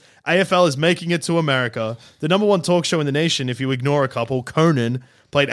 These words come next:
F L on his show. Mind you, it was a team like the Swans and not a real team like the Saints. Yeah, speak to Matt Stewart about that, is what the email says.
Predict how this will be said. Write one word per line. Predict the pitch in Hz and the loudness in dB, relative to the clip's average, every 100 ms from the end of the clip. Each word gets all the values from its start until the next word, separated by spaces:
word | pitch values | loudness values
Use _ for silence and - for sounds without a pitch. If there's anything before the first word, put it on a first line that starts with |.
| 143 | 2
F | 139 | 2
L | 139 135 | 2 0
on | 117 | -2
his | 110 | -4
show. | 113 104 | -4 -6
Mind | 101 143 147 | -2 0 2
you, | |
it | 143 | 0
was | 123 | -2
a | |
team | 113 139 135 | -2 -2 0
like | 131 117 | 0 -2
the | 113 | -6
Swans | - 135 147 131 | -2 0 0 0
and | |
not | 131 | -2
a | 123 | 0
real | 123 123 | 0 0
team | 127 117 | -2 0
like | 117 110 - - _ | -2 -4 -10 -20 _
the | 117 | -6
Saints. | 113 131 139 170 - - | -2 0 0 -2 -4 -6
Yeah, | 104 98 _ _ _ | -8 -8 _ _ _
speak | - - 110 | -10 -6 -4
to | 117 | -2
Matt | 107 | -2
Stewart | - 120 117 | -2 -4 -2
about | 113 107 | -2 0
that, | 123 120 - - - | 0 0 -4 -20 -18
is | - 110 | -10 -8
what | 117 | -4
the | 127 | -2
email | 147 147 | 0 0
says. | 175 165 | 0 -2